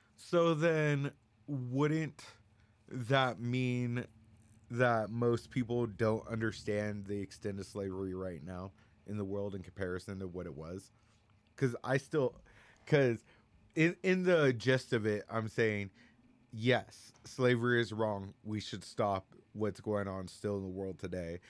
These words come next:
I don't just talk about, like, America's, like, sin, original sin and all that shit.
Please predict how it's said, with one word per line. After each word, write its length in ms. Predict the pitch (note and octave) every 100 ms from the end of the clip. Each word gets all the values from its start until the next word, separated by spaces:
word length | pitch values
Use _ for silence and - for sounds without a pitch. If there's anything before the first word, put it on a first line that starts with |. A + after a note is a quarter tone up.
| - _
I 140 | - G#2
don't 300 | G#2+ G2+ E2+
just 440 | G2+ G#2 F#2+ - - _
talk 320 | - A2 F#2+
about, 360 | G#2 G2 F#2 D#2
like, 340 | F#2 F2+ - - _ _ - - _ - - _
America's, 1080 | A2 G#2 G#2 G#2 G2+ - G#2+ G2 F#2 F2+ - - _
like, 380 | F#2 G#2+ F#2 D#2
sin, 480 | - G2+ F#2 F#2+ G2+ -
original 440 | G2 F#2+ G2 F2+
sin 300 | - F#2+ F2
and 140 | E2+ F2
all 180 | E2+
that 260 | D#2+ E2 -
shit. 320 | - E2 D#2